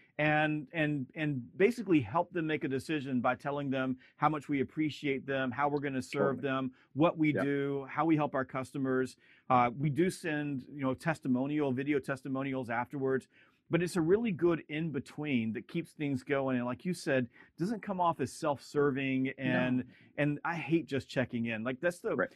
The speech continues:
Speaker 1: those are, like, the three words you should never have come out of your mouth, right? It's just
Speaker 2: Right.
Speaker 1: awful. So,
Speaker 2: Yeah.
Speaker 1: uh, so fantastic conversation on follow-up. Uh, let me,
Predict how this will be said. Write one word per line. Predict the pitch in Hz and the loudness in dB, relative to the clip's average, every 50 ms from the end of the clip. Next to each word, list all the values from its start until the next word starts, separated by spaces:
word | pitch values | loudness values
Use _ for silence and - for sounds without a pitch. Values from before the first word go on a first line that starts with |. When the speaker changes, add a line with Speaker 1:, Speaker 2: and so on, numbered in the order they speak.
| _ _ - | _ _ 0
Speaker 1:
those | 185 226 262 | 0 0 0
are, | 254 | -2
like, | 233 226 185 - | -4 -4 -2 -2
the | - 135 | -2 -4
three | - - - 147 160 175 | -6 -4 0 2 2 2
words | 151 143 147 147 131 - | 2 0 0 -2 -2 -2
you | 135 123 | -4 -6
should | - - 131 110 104 113 120 | -6 -6 -6 -6 -4 -4 -2
never | 127 127 135 139 151 147 135 | 0 0 0 0 0 -2 -2
have | 123 131 123 - | 0 -2 -4 -4
come | - - 123 120 | -6 -6 -4 -2
out | 120 117 110 110 | -2 -2 -4 -4
of | 104 | -4
your | 101 104 98 | -6 -6 -8
mouth, | 98 101 104 92 80 67 - - | -8 -8 -6 -8 -8 -8 -8 -6
right? | 123 113 110 110 | -4 -4 -4 -2
It's | 131 135 127 - | -4 -6 -6 -4
just | 160 - | -4 -2
Speaker 2:
Right. | 85 - - _ _ _ - | -2 -2 -4 _ _ _ -4
Speaker 1:
awful. | 147 156 151 135 - 85 78 76 - _ _ - - - - - _ | 0 0 0 0 -2 -6 -18 -18 -20 _ _ -20 -20 -20 -20 -20 _
So, | - - - 185 175 170 165 165 160 165 - - | -10 -2 4 4 6 6 6 4 2 2 0 2
Speaker 2:
Yeah. | 156 | 4
Speaker 1:
uh, | 147 147 143 135 - _ _ _ | 4 4 4 2 -4 _ _ _
so | - - - 208 190 180 143 - _ _ - | -6 2 4 6 6 6 4 -4 _ _ -2
fantastic | 220 247 233 226 - 185 170 160 - 147 143 - | 0 0 0 0 0 0 0 0 -2 -6 -8 -4
conversation | 139 131 127 120 110 - 135 123 117 - 139 120 | -2 -2 -2 -2 -2 -2 -2 -2 -2 -2 -2 -4
on | 117 113 104 | -4 -4 -4
follow-up. | - - 120 113 117 117 113 110 107 104 107 - _ _ - - - - _ _ _ - | -2 0 0 0 0 0 -2 -4 -4 -4 -6 -6 _ _ -20 -20 -20 -20 _ _ _ -6
Uh, | 147 160 175 - - - 190 180 220 | -4 -4 -4 -4 -6 -12 -6 -2 0
let | 214 240 247 | 2 4 4
me, | 262 240 220 | 4 4 4